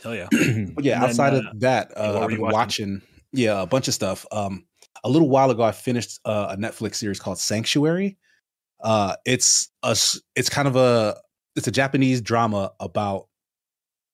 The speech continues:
Speaker 3: it's, it's not based on anything, but it's kind of pulled from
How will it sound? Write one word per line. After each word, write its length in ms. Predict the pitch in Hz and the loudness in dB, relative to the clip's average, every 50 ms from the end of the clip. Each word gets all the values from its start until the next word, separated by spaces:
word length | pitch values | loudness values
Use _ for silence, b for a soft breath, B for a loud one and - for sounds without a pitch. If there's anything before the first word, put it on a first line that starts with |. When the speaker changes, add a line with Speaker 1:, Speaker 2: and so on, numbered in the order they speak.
| _ _ _ _ _ _ _ _ _ _ _ - | _ _ _ _ _ _ _ _ _ _ _ -4
Speaker 3:
it's, 520 | 139 139 143 139 - - - - - - - _ _ | -2 0 0 2 2 2 2 2 2 0 -2 _ _
it's 220 | - 127 123 - - | -6 -6 -4 0 0
not 260 | 151 165 - 107 101 | 0 0 -2 -4 -2
based 320 | 117 127 139 135 - - | 0 0 0 0 0 2
on 80 | 160 143 | 2 2
anything, 540 | 143 143 160 151 151 - 170 170 175 185 175 | 4 2 2 0 0 -2 -2 -2 -2 -2 -4
but 240 | 160 - 131 120 117 | -2 0 0 0 0
it's 140 | 110 - - | 0 -4 -4
kind 200 | - 127 123 117 | -4 -2 -2 -2
of 160 | 107 92 - - | -2 -6 -8 -14
pulled 400 | - - - 139 131 127 120 - | -8 -2 0 0 2 0 0 -4
from 580 | - - 131 120 113 110 104 104 104 101 101 | -6 -4 -2 0 0 0 -2 -4 -6 -8 -10